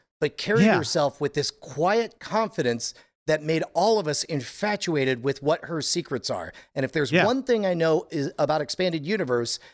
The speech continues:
Speaker 1: is that giving us dumb answers to the secrets ruins everything.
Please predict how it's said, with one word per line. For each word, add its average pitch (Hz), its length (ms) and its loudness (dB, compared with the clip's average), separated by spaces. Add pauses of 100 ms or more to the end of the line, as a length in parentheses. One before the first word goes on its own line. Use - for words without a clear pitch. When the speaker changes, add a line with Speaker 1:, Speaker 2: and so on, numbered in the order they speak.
(100)
Speaker 1:
is 151 180 0
that 156 280 2 (500)
giving 226 260 2
us 185 180 2
dumb 175 380 0
answers 170 480 0
to 147 120 -2
the 127 80 -2
secrets 131 580 -2
ruins 156 460 0
everything. 110 520 -4